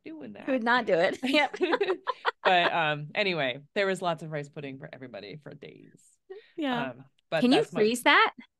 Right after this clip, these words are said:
Speaker 1: I probably.
Speaker 2: Yeah.
Speaker 1: Probably.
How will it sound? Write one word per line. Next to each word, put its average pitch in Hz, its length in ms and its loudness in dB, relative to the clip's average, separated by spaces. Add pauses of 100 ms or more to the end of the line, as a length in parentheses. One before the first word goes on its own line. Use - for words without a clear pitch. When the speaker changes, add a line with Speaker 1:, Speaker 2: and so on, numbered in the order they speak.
(160)
Speaker 1:
I 277 80 -14 (1120)
probably. 349 380 -12 (760)
Speaker 2:
Yeah. 277 220 -2 (840)
Speaker 1:
Probably. 370 360 -16